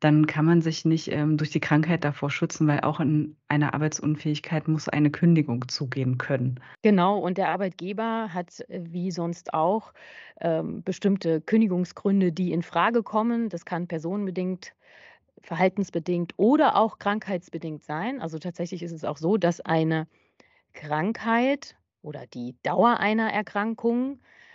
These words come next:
Speaker 2: tatsächlich kündigungsrelevant sein kann, muss aber nicht. Es können auch andere Gründe sein, warum der Arbeitgeber sich entschieden hat zu kündigen. Genau, und diese Kündigung, egal aus welchem Grund, kann auch während einer bestehenden Arbeitsunfähigkeit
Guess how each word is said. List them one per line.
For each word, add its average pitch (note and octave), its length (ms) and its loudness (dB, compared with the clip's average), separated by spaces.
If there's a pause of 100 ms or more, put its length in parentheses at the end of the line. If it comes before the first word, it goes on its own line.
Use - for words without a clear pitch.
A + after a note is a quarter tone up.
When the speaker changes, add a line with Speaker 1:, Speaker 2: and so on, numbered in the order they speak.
(160)
Speaker 2:
tatsächlich F3+ 480 -6
kündigungsrelevant E3+ 920 0
sein C#3+ 300 -4
kann, E3 360 2 (300)
muss A3+ 240 4
aber D3 220 0
nicht. - 220 -12
Es - 120 -14
können G3 220 2
auch A#3 100 0
andere A3+ 380 2
Gründe D3+ 380 -4
sein, D#3 320 -2
warum E3 220 -2
der E3 120 -4
Arbeitgeber D#3+ 520 -2
sich E3+ 140 -12
entschieden F3 360 -6
hat E3+ 120 -4
zu F3+ 80 -6
kündigen. G#3+ 520 2 (1000)
Genau, C3+ 220 0
und D3+ 220 -2
diese G#3+ 240 4
Kündigung, B3+ 680 2 (720)
egal D3+ 340 0
aus G3 120 -2
welchem D#3+ 220 -2
Grund, F3 420 -2 (260)
kann G3+ 260 0 (140)
auch F3+ 220 0
während G#3+ 400 2
einer E3+ 220 -2
bestehenden F#3+ 540 -4
Arbeitsunfähigkeit E3 1080 -6